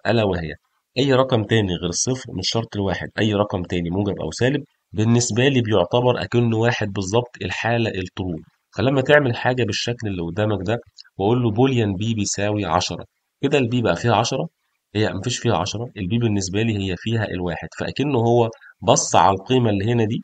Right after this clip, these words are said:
وشاف إن هي مش صفر، فحولها أوتوماتيك للحالة الترو، والحالة الترو بالنسبة لي اللي هي اسمها واحد.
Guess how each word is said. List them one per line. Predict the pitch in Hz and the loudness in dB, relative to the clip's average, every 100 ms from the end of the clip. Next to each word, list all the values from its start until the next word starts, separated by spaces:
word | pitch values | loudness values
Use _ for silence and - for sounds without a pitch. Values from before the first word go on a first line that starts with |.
| _ _ _ _ | _ _ _ _
وشاف | 98 127 147 | -4 0 0
إن | 113 113 | 2 2
هي | 123 | 2
مش | 110 - | 2 0
صفر، | 160 160 120 - _ _ - | 0 -2 -6 -12 _ _ -6
فحولها | 120 104 104 139 127 | 0 2 4 4 2
أوتوماتيك | 101 98 107 120 113 | -2 0 0 0 -2
للحالة | 95 90 117 113 | -4 -2 0 0
الترو، | - 110 143 - _ _ | -2 -4 -4 -8 _ _
والحالة | 104 107 - 117 135 | -4 -2 0 2 4
الترو | 127 113 123 | 2 2 2
بالنسبة | 113 101 95 95 110 | 2 0 -2 -2 -4
لي | 147 160 _ _ | -4 -8 _ _
اللي | 95 117 | -2 0
هي | 101 | 0
اسمها | 87 107 117 113 - _ - | -2 0 0 -2 -6 _ 0
واحد. | 95 87 78 | 0 0 -4